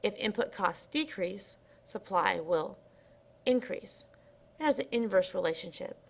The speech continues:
Number of sellers. Well, this is fairly self-explanatory. If there are more sellers of a product, the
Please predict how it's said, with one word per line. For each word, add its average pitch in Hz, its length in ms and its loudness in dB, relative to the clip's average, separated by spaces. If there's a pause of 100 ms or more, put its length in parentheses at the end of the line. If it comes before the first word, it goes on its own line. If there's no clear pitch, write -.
(1500)
Number 202 360 4
of 196 100 0
sellers. - 640 -8 (680)
Well, 226 180 6
this 233 240 8
is 226 240 -6 (480)
fairly 285 260 10
self-explanatory. 185 960 2 (400)
If 226 140 4
there 220 100 4
are 202 80 6
more 185 180 6
sellers 175 400 6
of 185 80 0
a 202 80 0
product, 175 520 2 (220)
the - 160 -4